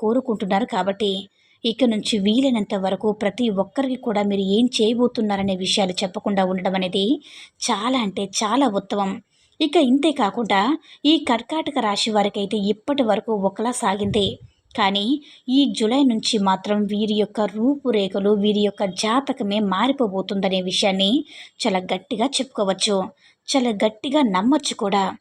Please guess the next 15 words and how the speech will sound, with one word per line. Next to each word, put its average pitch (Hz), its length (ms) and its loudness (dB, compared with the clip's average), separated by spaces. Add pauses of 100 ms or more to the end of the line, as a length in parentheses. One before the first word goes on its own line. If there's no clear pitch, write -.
(420)
అయితే 349 240 -2
ఇక 285 160 0 (140)
చూసుకున్నట్లయితే 214 760 0 (460)
ఈ 311 80 0 (160)
కర్కాటక 285 520 -2
రాశి 214 340 -2
వారికైతే 208 500 0
ఈ 214 160 2 (120)
జూలై 220 240 2
నుంచి 202 360 0 (440)
వంద 208 380 2
కేజీల 214 460 2
మిఠాయిని 196 420 -2
మీరు 240 280 2
పంచుకోవచ్చు. 196 640 -2